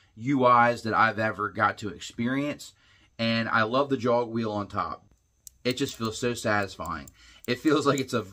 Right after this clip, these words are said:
really great quality. Um, I love the, the, the positive reinforcement of the buttons. They just feel very premium. Okay, let's take a look at the H D zero overlay display here. On the top right-hand corner, we have four signal strength bars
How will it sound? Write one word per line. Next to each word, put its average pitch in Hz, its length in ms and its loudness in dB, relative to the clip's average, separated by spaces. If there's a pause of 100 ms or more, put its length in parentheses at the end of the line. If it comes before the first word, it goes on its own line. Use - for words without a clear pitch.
really 170 260 0
great 131 340 2
quality. 98 560 2 (320)
Um, 95 340 4 (220)
I 110 100 0
love 123 360 4
the, 117 260 -2
the, 107 180 -4
the 104 140 -6
positive 113 560 2
reinforcement 113 680 -6
of 107 180 -2
the 107 80 -4
buttons. 107 560 -4 (280)
They 110 80 -2
just 143 220 0
feel 110 420 -4 (260)
very 120 360 2
premium. 98 480 -6 (760)
Okay, 147 160 4
let's 165 180 6
take 269 160 2
a 233 40 6
look 196 140 8
at 165 80 2
the 123 120 4
H 143 200 2
D 139 160 -2
zero 120 320 8
overlay 98 680 4 (320)
display 104 440 6
here. 92 340 -2 (240)
On 120 100 0
the 117 80 2
top 170 260 8
right-hand 143 380 2
corner, 151 280 0
we 147 120 -2
have 98 200 4
four 175 520 4
signal 139 300 -4
strength 127 320 -4
bars 135 460 6